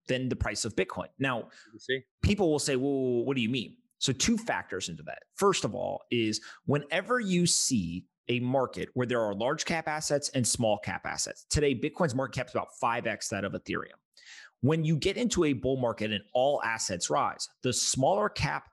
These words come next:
Speaker 1: assets will almost always appreciate more than the large cap assets, right? So that's kind of the first thing that's going in Ether's favor. Uh, if you're looking at it from a pure financial return perspective. The second thing is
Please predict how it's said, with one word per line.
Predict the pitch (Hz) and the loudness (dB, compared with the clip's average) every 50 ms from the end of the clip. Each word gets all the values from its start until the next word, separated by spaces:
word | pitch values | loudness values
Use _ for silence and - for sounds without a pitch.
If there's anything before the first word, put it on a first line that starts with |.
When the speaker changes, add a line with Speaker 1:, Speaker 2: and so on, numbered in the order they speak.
| _ - - | _ -12 -6
Speaker 1:
assets | - 113 113 - - 170 180 220 - - - _ _ _ - | -6 -4 -2 -2 0 0 0 0 -2 -4 -6 _ _ _ 0
will | 123 147 151 - | 0 0 2 2
almost | - 160 165 165 151 135 - - - | 0 0 2 2 0 -2 -2 -4 -2
always | - 151 151 147 139 127 120 110 - - | -2 0 2 2 2 2 2 2 -2 -2
appreciate | - 120 107 - - 147 147 135 - - - 127 120 113 107 - | -2 -4 -4 -2 0 2 2 2 2 0 2 2 2 2 0 -2
more | 120 120 113 113 - - 110 - | 0 0 2 2 2 0 0 -2
than | - 117 | -2 -2
the | 123 120 | 0 2
large | 131 165 180 170 170 | 2 2 0 0 -2
cap | - - 92 85 - | -2 -4 -4 -4 -4
assets, | 82 - - - - - - _ - - - _ _ _ - | -6 -4 -2 -4 -4 -4 -6 _ -20 -20 -20 _ _ _ 0
right? | 110 123 139 170 - - _ _ - - - - - - | 0 0 0 -2 -4 -10 _ _ -20 -20 -20 -16 -8 -2
So | - 143 | 0 0
that's | 160 190 - | 0 0 0
kind | - 208 190 | 0 0 0
of | 156 - | 0 0
the | 147 120 | 0 -2
first | - - - 147 147 139 - - | -4 -4 -4 -2 -2 -2 -2 0
thing | 139 | 0
that's | 127 117 - | 0 0 0
going | - 120 117 117 113 | -2 -2 0 0 0
in | 110 107 104 104 - - - | 0 0 0 0 0 -2 -2
Ether's | 110 107 110 101 98 - | -2 0 0 -2 -2 -2
favor. | - - - - - - - _ _ _ - - - - - _ - | -4 -6 -8 -10 -10 -12 -20 _ _ _ -20 -20 -20 -20 -12 _ -2
Uh, | 120 117 110 107 - | 0 0 0 0 0
if | 151 135 | 0 0
you're | 143 143 | 0 0
looking | 135 156 151 - 151 | 0 -2 -2 -2 -4
at | 139 | -4
it | 127 | -2
from | - 127 107 | 0 -2 -2
a | |
pure | 101 - - - 143 143 139 | -2 -2 -2 -2 0 0 0
financial | 139 - 120 113 110 113 107 - 117 110 | -2 -2 -4 -2 -2 -4 -2 -2 -2 -2
return | 101 101 101 - - 101 101 | 0 -2 -2 -4 -4 -4 -4
perspective. | - - - - - - - - - - _ _ _ _ _ _ - | -6 -8 -12 -12 -12 -14 -14 -16 -20 -20 _ _ _ _ _ _ -2
The | - 131 | 0 2
second | - - - 311 311 - - 196 - - | 2 2 2 2 0 0 -2 -4 -4 -2
thing | - 107 95 90 90 - - | -2 -2 -2 -2 -6 -6 -4
is | 104 98 85 85 80 85 - - - | -2 -2 -2 -2 -2 -2 0 -2 -2